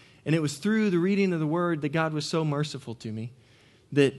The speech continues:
that He drew me to Himself. That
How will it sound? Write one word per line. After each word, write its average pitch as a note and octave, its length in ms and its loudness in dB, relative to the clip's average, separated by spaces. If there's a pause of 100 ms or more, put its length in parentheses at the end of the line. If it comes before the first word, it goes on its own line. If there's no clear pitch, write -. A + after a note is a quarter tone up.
(320)
that D#3+ 100 4
He E3+ 100 4
drew D#3+ 280 4
me G3 160 4
to F3+ 100 -4
Himself. F#3+ 580 -6 (800)
That E3 320 0